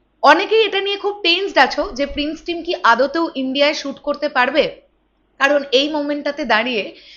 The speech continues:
ভিসা জটিলতা একটু হচ্ছে, এটা, এটা অস্বীকারের কোনো জায়গাই নেই। তবে আমার কোথাও গিয়ে মনে হয় প্রিন্স টিম বোধহয় আটকাবে না, কারণ জানতে পারা যাচ্ছে কলকাতারও একজন প্রযোজক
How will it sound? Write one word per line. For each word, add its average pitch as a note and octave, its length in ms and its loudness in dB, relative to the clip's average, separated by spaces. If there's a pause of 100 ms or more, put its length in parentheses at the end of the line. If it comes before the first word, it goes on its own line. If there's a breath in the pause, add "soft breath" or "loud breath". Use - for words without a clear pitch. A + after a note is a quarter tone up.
(180 loud breath)
ভিসা D#4+ 320 2
জটিলতা F#4 500 0
একটু F#4+ 320 -4
হচ্ছে, C4+ 520 -2
এটা, C#4+ 260 0 (100)
এটা D4 180 0
অস্বীকারের C#4 500 -2
কোনো D4 220 -4
জায়গাই A3 480 4
নেই। D#3 240 -12 (600 soft breath)
তবে E4 220 8
আমার D#4 440 4
কোথাও F4 300 0
গিয়ে D#4 180 -4
মনে C4+ 220 -4
হয় A#3+ 240 0
প্রিন্স D4+ 440 -6
টিম E4+ 220 -6
বোধহয় C#4 360 0
আটকাবে C4 480 4
না, A3+ 180 2
কারণ B3 560 4 (540 soft breath)
জানতে D#4+ 440 6
পারা F#4 220 6
যাচ্ছে C4+ 460 -2 (380 loud breath)
কলকাতারও G4+ 600 2
একজন G4 380 0
প্রযোজক D#4+ 420 -2